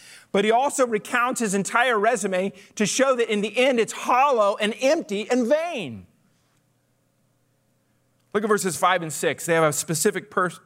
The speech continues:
purpose. Doctor Harmon says, "To show the futility of putting confidence in the flesh, Paul beats them at their own game by showing them on their terms his spiritual resume far surpasses anyone else's."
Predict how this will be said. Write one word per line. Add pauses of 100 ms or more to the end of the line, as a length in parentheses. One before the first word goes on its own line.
(240)
purpose. (1040)
Doctor
Harmon
says,
"To
show
the
futility
of
putting
confidence
in
the
flesh, (220)
Paul
beats
them
at
their
own
game
by
showing
them (320)
on
their
terms (200)
his
spiritual
resume (300)
far
surpasses
anyone
else's."